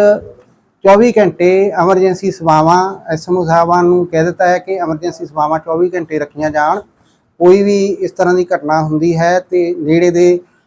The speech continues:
ਸ-, ਸ-, ਅਹ, ਸਬ ਡਿਵੀਜ਼ਨ ਹਸਪੀਟਲ ਜਾਂ ਜ਼ਿਲ੍ਹਾ ਹਸਪੀਟਲ ਵਿੱਚ ਪੇਸ਼ੈਂਟ ਨੂੰ ਰੈਫਰ ਕੀਤਾ ਜਾ ਸਕਦਾ ਹੈ।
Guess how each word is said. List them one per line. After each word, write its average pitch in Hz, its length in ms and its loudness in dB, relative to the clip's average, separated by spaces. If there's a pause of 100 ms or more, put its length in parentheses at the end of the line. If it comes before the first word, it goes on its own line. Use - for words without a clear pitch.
(120)
ਸ-, - 100 -14
ਸ-, - 260 -12
ਅਹ, 156 320 0
ਸਬ 170 280 2
ਡਿਵੀਜ਼ਨ 190 280 2
ਹਸਪੀਟਲ 160 460 -2
ਜਾਂ 156 100 2
ਜ਼ਿਲ੍ਹਾ 175 340 2
ਹਸਪੀਟਲ 151 300 -6
ਵਿੱਚ 147 440 -4
ਪੇਸ਼ੈਂਟ 151 280 -4
ਨੂੰ 147 120 -4
ਰੈਫਰ 139 240 -4
ਕੀਤਾ 131 320 -8
ਜਾ 123 160 0
ਸਕਦਾ 131 360 -2
ਹੈ। 160 260 0